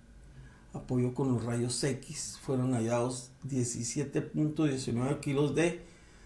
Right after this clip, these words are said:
sustancia con las características similar a la cocaína,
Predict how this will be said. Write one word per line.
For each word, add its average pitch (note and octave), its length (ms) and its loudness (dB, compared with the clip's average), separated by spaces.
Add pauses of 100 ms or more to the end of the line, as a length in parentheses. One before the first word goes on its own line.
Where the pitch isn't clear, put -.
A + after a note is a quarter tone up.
sustancia D#3+ 1000 8 (300)
con C3+ 180 2
las C3 240 0
características A#2+ 1160 0
similar A2+ 520 0
a C3 80 4
la A#2 160 2
cocaína, D#3+ 640 0